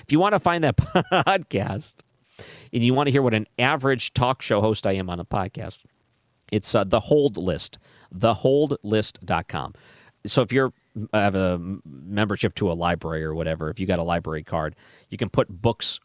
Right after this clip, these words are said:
or whatever titles on your hold list, and they'll hold on to it for you when it becomes available. Then you go pick it up. That's the idea of it. Get, get things from the library. Uh, here's another story I wanted to get to. It's more of a local story, but I think you'll find in Erie County,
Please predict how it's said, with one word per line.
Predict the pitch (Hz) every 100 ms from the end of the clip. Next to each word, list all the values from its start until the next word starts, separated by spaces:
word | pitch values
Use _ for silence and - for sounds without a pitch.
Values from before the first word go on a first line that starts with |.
| -
or | 92
whatever | 98 104 92
titles | - 98 92 -
on | 92 85
your | 82
hold | - 101 82
list, | 82 80 - -
and | 90
they'll | 82
hold | - 110
on | 98 95
to | - 87
it | 76
for | 90
you | 85 85
when | 82
it | 80
becomes | - 87 82
available. | 85 82 80 82
Then | 82
you | 80
go | 78
pick | - 82
it | 82
up. | 80 _ - -
That's | 113 -
the | 87
idea | 78 82 78
of | 78
it. | 76 _ _
Get, | 90 - _
get | - 87
things | 82 80
from | 80
the | 76
library. | 76 76 76 78 - _ - - - - - _
Uh, | - -
here's | 185 233
another | 214 143 110
story | - 104 92 92
I |
wanted | 95 92 85
to | 82
get | 78 -
to. | 80 95 - _ -
It's | -
more | 127
of | 95
a |
local | 90 92 87
story, | - 90 80 82
but | 85 82 95
I | 98 104
think | - 175
you'll | 156
find | 117 120 107
in | 92
Erie | 101 98
County, | 82 98 87 73 85